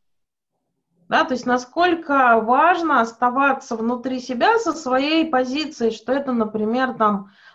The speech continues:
ну, неприемлемо, плохо и так далее. Но сходить туда, вернуться, и при этом не бу-, не быть запачканной. То есть это, да, то есть то, что я туда сходила и с этим работала, это не значит, что я с этим согласна. Я туда за этим и пошла, что не согласна.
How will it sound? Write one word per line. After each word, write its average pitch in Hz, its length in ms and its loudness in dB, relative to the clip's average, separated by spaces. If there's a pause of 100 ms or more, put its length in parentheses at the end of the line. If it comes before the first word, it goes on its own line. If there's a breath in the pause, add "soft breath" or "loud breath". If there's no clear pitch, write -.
ну, 320 120 0
неприемлемо, 247 880 0
плохо 240 380 0
и 214 80 -4
так 208 200 -6
далее. 170 400 0
Но 214 140 0
сходить 240 560 -4
туда, 196 280 -2
вернуться, 240 840 -2 (420 soft breath)
и 233 80 -4
при 269 180 -2
этом 320 360 0
не 254 80 0
бу-, 233 200 -2
не 247 220 0
быть 240 220 -4
запачканной. 214 800 -2 (1900)
То 226 60 -6
есть 226 180 -6
это, 254 240 -2
да, 247 220 2
то 214 80 -6
есть 208 180 -8
то, 311 140 2
что 311 160 -8
я 269 140 -4
туда 262 260 -2
сходила 262 480 -4
и 247 80 2
с 233 140 -6
этим 240 340 -2
работала, 247 500 0
это 240 200 -2
не 247 100 -2
значит, 269 400 -4
что 262 140 -10
я 247 100 -2
с 233 80 -8
этим 247 240 -4
согласна. 226 680 0
Я 190 100 -6
туда 240 240 -2
за 254 100 -2
этим 269 300 -4
и 254 100 -4
пошла, 277 400 0
что 277 160 -6
не 220 120 -2
согласна. 208 720 0